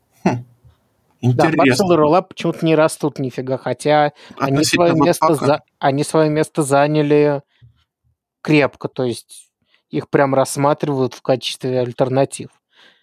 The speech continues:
Speaker 2: Если ты зайдешь в какую-нибудь случайную там, ну, вот тот же вид, у него
Speaker 1: Да.
Speaker 2: нифига не веб-пак, хотя, казалось бы.
Speaker 1: Х-, хотя, ну, правильно, нечего.
Speaker 2: Вот, Vue Ecosystem,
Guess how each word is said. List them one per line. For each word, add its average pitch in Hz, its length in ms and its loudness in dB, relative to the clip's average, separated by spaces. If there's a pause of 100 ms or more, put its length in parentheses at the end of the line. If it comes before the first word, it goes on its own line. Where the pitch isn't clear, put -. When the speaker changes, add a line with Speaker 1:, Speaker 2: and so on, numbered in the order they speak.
(220)
Speaker 2:
Если 135 220 0
ты 147 100 2
зайдешь 143 400 4
в - 60 -20
какую-нибудь 135 380 0
случайную 127 720 0
там, 120 280 -2
ну, 151 100 2
вот 151 160 0
тот 135 160 0
же 123 220 0 (260)
вид, 175 440 0 (260)
у 165 100 -8
него 135 260 2
Speaker 1:
Да. 156 60 -2
Speaker 2:
нифига 160 340 2
не 139 100 0
веб-пак, 127 420 -2 (120)
хотя, 139 220 -6
казалось 120 460 -2
бы. - 60 -20 (260)
Speaker 1:
Х-, - 240 -4
хотя, 131 460 0
ну, 131 200 0 (160)
правильно, 131 420 -4
нечего. 131 380 -8 (1200)
Speaker 2:
Вот, 139 500 2
Vue 185 400 4
Ecosystem, 151 600 0